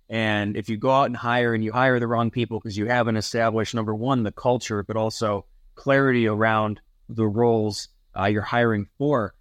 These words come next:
that can cause problems. And I have made this mistake in my own business where one of my acquisition managers, when she was new, said, "I, I, I'm not sure if I'm, I'm hitting, I'm not sure if I'm doing good," right? I did not do a good job of setting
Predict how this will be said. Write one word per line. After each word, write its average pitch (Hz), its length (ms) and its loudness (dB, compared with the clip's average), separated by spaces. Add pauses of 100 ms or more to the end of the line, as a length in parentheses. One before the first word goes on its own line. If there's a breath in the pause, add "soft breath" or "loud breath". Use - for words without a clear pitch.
(140)
that 135 200 2
can 143 120 0
cause 110 240 2
problems. 127 420 0
And 117 200 -4
I 151 220 0
have 165 180 0
made 131 200 0
this 127 180 -4
mistake 123 380 -2
in 117 80 0
my 104 180 0
own 139 200 0
business 113 440 2
where 110 220 0 (300)
one 123 140 4
of 127 40 6
my 120 140 6
acquisition 113 540 2
managers, 110 520 0 (260)
when 113 120 -10
she 120 120 -4
was 113 180 0
new, 147 260 2 (300)
said, 131 420 -2 (400)
"I, 143 180 -2
I, 127 240 -4
I'm 143 140 0
not 156 220 0
sure 170 220 0
if - 120 -4
I'm, 135 220 0
I'm 131 140 -4
hitting, 151 400 -2 (420)
I'm 131 80 -2
not 160 160 0
sure 175 140 0
if 165 80 -2
I'm 156 120 0
doing 156 300 2
good," 127 280 -2 (280)
right? 131 260 2
I 127 80 2
did 143 300 0
not 147 360 0 (220)
do 123 140 0
a 107 60 0
good 147 280 -2
job 123 400 0
of 110 140 -8
setting 117 420 -2